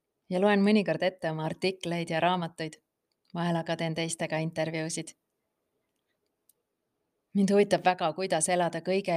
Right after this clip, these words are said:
elusamat ja rahuldust pakkuvamat elu igas eluvaldkonnas. Ja ma usun ilma suurustamata, et ma olen selle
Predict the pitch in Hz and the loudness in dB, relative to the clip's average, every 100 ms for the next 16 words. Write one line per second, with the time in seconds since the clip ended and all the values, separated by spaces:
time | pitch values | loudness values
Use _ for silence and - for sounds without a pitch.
0 | 180 214 180 175 165 160 175 165 196 208 | 2 0 0 -4 -4 -4 2 4 4 2
1 | 170 165 - 185 185 175 165 160 165 170 | 0 -4 -2 -4 -2 -4 -2 -2 0 2
2 | 165 156 - _ _ - 185 170 160 175 | 2 -2 -12 _ _ -6 0 2 2 0
3 | 170 165 165 - 160 156 - - _ _ | 0 -2 -4 -6 -4 -4 -6 -10 _ _
4 | _ _ _ - 180 185 214 240 175 160 | _ _ _ -2 2 6 6 4 2 -2
5 | - 190 180 175 220 185 - 170 170 170 | -2 0 2 4 2 2 -2 -2 -4 -4
6 | 165 160 _ _ _ - 180 175 175 170 | -6 -6 _ _ _ -8 -2 2 4 4
7 | 165 165 160 | 0 -2 -4